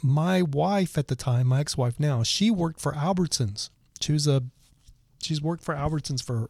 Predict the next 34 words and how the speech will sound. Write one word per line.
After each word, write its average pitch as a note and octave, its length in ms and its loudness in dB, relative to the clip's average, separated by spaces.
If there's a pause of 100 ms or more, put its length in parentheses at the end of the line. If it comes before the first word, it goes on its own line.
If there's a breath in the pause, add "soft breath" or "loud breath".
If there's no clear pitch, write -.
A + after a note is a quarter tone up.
over D3 180 4
thirty C3 320 2
years A2+ 360 2
now, A2+ 180 0
or, C3 80 2
like, C3+ 180 0 (200)
almost D#3 260 2
thirty C3+ 180 0
years, A2+ 320 -2
some, F3+ 300 0
somewhere F3 300 2
in B2 80 2
there. A2+ 180 -4 (1300 loud breath)
But, C3+ 440 2 (400 loud breath)
so - 260 2
the C#3+ 140 4
vendors D3+ 680 4 (540)
would D3 240 4
give D#3+ 220 2
her, - 100 -6
yeah, C#3+ 220 4
the B2 100 4
Minnesota D3+ 520 4
North C#3+ 260 2
Stars, C#3 480 0
Random B2 280 4
Nomad. B2 400 2
You're G3+ 180 -4
an D#3 120 -2
encyclopedia, C3 600 -4
dude. A#2 280 -6 (380 loud breath)
So, D3 420 2
um, C3 440 2 (800)
the D3+ 540 2